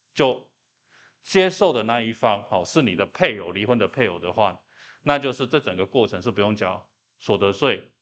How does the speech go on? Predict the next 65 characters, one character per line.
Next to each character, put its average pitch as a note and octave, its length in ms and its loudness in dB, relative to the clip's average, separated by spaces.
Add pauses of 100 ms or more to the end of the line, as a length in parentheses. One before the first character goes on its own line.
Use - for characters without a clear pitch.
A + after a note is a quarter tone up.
(580)
也 G#2 100 2
不 G#2 120 -2
用 B2 180 0
缴 F#2 360 -4 (140)
这 A2 140 0
个 F#2+ 600 -2
受-， C3 340 0
这 C3 100 -2
个 G#2+ 240 2
赠 A2+ 220 -2
与 F2 120 -10
税。 F#2+ 300 -2 (580)
所 - 140 2
以 F#3+ 40 4
当 G#3 140 0
作 G3+ 140 0
是 G3 100 -2
一 F#3+ 40 4
种 B2+ 120 2
离 A#2 140 0
婚 C#3 100 0
的 A#2 80 0
财 G#2+ 160 -2
产 F#2 160 -6
分 F#2+ 220 -4
配。 - 260 -6 (1160)
只 F#3 100 4
不 B3 140 -2
过 C4 180 4
呢， G#3+ 140 4
这 A3+ 100 -2
样 A3+ 80 2
的 F3+ 60 -2
游 D3+ 100 0
戏 F3 160 0
规 F3+ 180 2
则 C3+ 140 2
在 F3 100 4
本 A2+ 240 -2
案 C3 300 0
应 C#3 140 -2
该 C3+ 140 0
还 A#2 100 -6
是 G#2 80 -10
不 G#2+ 120 -10
适 G2 280 -4
用。 F#2+ 240 0 (220)
为 C3 200 2
什 G#2+ 140 -2
么 F#2 140 0
呢？ F2+ 180 -4 (180)
因 B2+ 180 0
为 A#2+ 140 2
房 A#2 320 -2
子 B2+ 160 2
还 G2+ 220 -2
是 A#2 180 0
在， G#2+ 320 0 (360)
它 F#3 120 0
不 C#3+ 140 -4
是 E3+ 100 -2
嫁 D#3 240 0
给 G2+ 160 -6
公 A#2 280 0
司， A2+ 420 -2